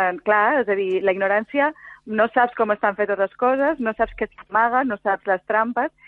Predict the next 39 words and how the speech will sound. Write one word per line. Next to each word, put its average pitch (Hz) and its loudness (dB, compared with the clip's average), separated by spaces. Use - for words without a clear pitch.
i 202 -2
a 190 -4
més 196 -6
a 208 0
més, 226 -4
bueno, 196 -2
eh, 175 0
tu 208 0
et 202 -2
creus 202 0
el 214 2
que 202 0
et - -20
diuen, 240 0
defenses 196 -4
allò 190 -2
en 185 -8
què 175 -6
creus, 220 0
i 196 -4
t'estimes 180 -6
més 185 -6
això, 180 -4
defensar 175 -2
els 170 -4
teus, 196 -4
la 165 -4
teva 160 -8
gent, 180 -6
les 165 -8
teves 170 -8
idees, 180 -4
la, 165 -4
les 160 -10
teves 190 -4
polítiques, 202 -6
que 190 -4
no 180 -4
pas 175 0